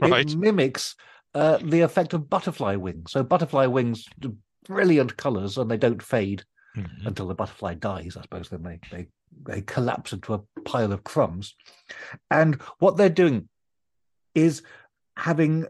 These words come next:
Speaker 1: the paint will include tiny flakes of aluminium coated in aluminium oxide.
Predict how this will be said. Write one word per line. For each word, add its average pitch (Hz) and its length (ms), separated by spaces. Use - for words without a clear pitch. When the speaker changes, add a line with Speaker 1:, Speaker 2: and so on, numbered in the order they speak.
Speaker 1:
the 156 100
paint 190 320
will 160 140
include 156 420
tiny 196 400
flakes 156 320
of 135 80
aluminium 147 760
coated 120 720
in 147 320
aluminium 123 760
oxide. - 500